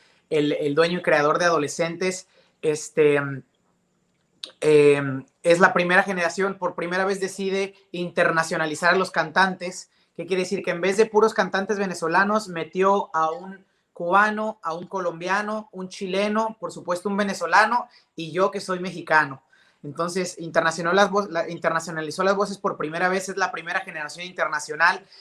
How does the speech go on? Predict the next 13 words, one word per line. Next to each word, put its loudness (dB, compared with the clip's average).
y 0
este 2
domingo 4
cinco 0
de 0
diciembre 2
vamos -2
a -4
tener 0
nuestro -4
primer -2
concierto -2
streaming, 0